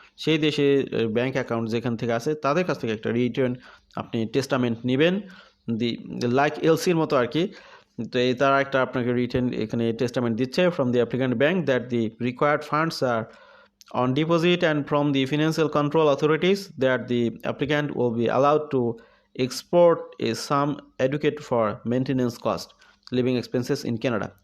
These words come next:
তো বুঝতে পারতেছেন এখানে আপনাকে দিয়ে কিন্তু একদম ভেঙে ভেঙে দেখানো হলো। ফান্ডের বিষয়টা চলে গেল। এবার আসি lack of ties to the home country। আপনার কান্ট্রিতে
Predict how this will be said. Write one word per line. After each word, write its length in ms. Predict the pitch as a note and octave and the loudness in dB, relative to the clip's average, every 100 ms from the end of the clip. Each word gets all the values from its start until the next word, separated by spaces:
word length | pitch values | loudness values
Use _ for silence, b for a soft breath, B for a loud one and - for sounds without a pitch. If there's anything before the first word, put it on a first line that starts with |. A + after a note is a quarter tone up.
| - | -4
তো 60 | |
বুঝতে 200 | D3+ F#3 | -2 2
পারতেছেন 360 | F3+ F3+ E3+ D#3+ | 2 2 0 -2
এখানে 360 | D3 D3+ C#3+ C3 | 0 0 -2 -2
আপনাকে 300 | - C#3+ C#3 | -2 0 0
দিয়ে 160 | C3+ | -2
কিন্তু 160 | C#3+ C3 | -2 -2
একদম 240 | A#2+ B2+ | -2 -2
ভেঙে 220 | A#2 B2 | 0 0
ভেঙে 160 | B2 A#2+ | 0 0
দেখানো 260 | A2 A2+ A2 | 0 0 0
হলো। 200 | C3+ A3 B B B _ - | 2 0 B B B _ 0
ফান্ডের 380 | D#3+ F#3+ G3+ | 2 4 4
বিষয়টা 280 | F3+ F3 E3+ | 4 2 0
চলে 240 | E3 E3 D#3 | 2 4 4
গেল। 120 | E3+ | 4
এবার 380 | A3+ F3 E3 D#3 | 4 2 4 2
আসি 180 | D3 B2+ | 2 0
lack 300 | A#2+ D3 D3+ | 2 2 2
of 100 | D3+ - | -2 0
ties 440 | D3 C#3 D#3 D3+ C3+ | 2 2 2 0 -4
to 60 | |
the 220 | A#2+ A#2+ A#2 A2 | -2 -2 -4 -4
home 180 | C3+ B2 A#2 | -4 -2 -2
country। 340 | A2 - G#2 B B B B | -2 -2 -6 B B B B
আপনার 480 | - C#3 E3 F3 G3+ | -4 -2 0 2 2
কান্ট্রিতে 760 | G3 E3 E3 F#3 F3+ C#3+ C3+ | 0 0 0 0 2 4 4